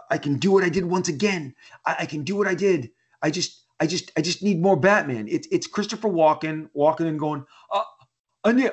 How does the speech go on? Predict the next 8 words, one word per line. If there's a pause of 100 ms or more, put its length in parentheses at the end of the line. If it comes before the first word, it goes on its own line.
(1160)
I
need
more
cowbell. (300)
Okay, (200)
uh, (200)
I
need,